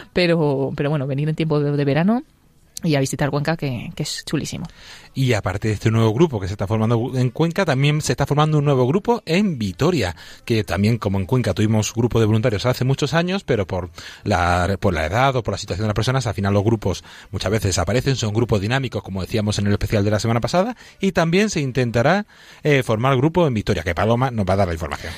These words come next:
Speaker 1: Sí, pues, eh, no te lo pierdas, porque ya casi, casi cuando vamos a estar por allí, el sábado dos de febrero, este sábado, a las once de la mañana, en el salón de, de la parroquia de los Desamparados de Vitoria.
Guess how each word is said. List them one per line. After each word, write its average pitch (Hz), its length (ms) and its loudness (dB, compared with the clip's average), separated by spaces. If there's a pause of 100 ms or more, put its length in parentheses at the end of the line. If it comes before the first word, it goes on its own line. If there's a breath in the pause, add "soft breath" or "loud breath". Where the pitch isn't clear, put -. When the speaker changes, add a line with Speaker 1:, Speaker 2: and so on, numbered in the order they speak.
Speaker 1:
Sí, 190 240 0
pues, 208 280 0
eh, 156 500 2
no 156 140 0
te 180 80 0
lo 175 80 0
pierdas, 220 260 2
porque 185 240 2
ya 165 160 2
casi, 165 260 -4
casi 185 220 0
cuando 165 240 0
vamos 156 200 2
a - 20 2
estar 160 180 0
por 165 140 0
allí, 208 260 0
el 170 160 2
sábado 156 460 0
dos 175 260 -2
de 196 80 0
febrero, 226 400 0
este 190 220 0
sábado, 240 440 0 (400 loud breath)
a 175 120 0
las 165 240 0
once 214 260 0
de 208 140 2
la 208 100 4
mañana, 240 520 4 (340 loud breath)
en 180 160 2
el 165 100 4
salón 170 440 2
de, 196 380 6
de 156 80 2
la 156 80 2
parroquia 160 300 0
de 202 80 4
los 175 140 0
Desamparados 151 560 0
de 180 80 0
Vitoria. 143 540 0